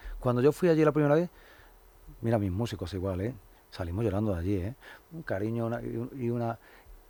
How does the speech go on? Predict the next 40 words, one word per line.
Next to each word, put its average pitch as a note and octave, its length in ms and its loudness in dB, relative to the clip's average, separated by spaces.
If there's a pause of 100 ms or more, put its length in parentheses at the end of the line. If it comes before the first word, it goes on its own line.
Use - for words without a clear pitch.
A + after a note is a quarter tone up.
(840)
No C#3+ 320 0
te E3+ 80 2
puedes D#3 160 4
imaginar, A2+ 260 4
no, C3 140 4
no, C#3+ 240 4
no D3+ 200 4
es D3 60 4
lo D3 120 6
típico D3+ 260 2
para C3+ 120 8
decir, B2+ 200 2
para C3+ 160 8
hacer, B2+ 360 6
para B2+ 180 6
dar B2+ 100 8
pena B2 280 6
a - 20 6
la B2 80 6
gente, B2 280 2
no, B2 140 2
no, B2 180 2 (220)
es B2 140 -6
que E3+ 160 -4
te C#3+ 100 -4
ver-, C3 180 0
es B2 120 0
verdad, A2+ 420 4
y A#2+ 80 -2
la A2+ 140 4
labor G#2 300 2
que - 80 -6
hacían, D2+ 260 -12 (440)
gente G#2 220 -6
que G2+ 60 -6
estaban G#2+ 280 -4
allí, A2 120 -2
digo, G#2 240 -2 (180)
que - 80 -6
están C3 240 -4